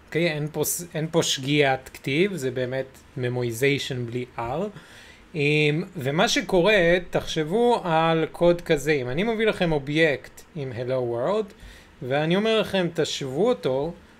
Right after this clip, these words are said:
לעוד אובייקט שנראה בדיוק אותו דבר, אמ, ומה יהיה התוצאה true or false?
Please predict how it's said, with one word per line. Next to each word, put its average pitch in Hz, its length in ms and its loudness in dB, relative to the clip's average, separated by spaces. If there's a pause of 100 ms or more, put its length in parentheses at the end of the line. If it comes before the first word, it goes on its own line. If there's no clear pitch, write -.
(120)
לעוד 147 600 0
אובייקט 185 460 2
שנראה 165 500 2
בדיוק 214 460 0
אותו 196 200 -2
דבר, 131 480 0 (840)
אמ, 160 640 2 (200)
ומה 156 580 2
יהיה 202 180 8
התוצאה 165 500 4 (100)
true - 40 -8
or 139 440 0
false? 151 540 -4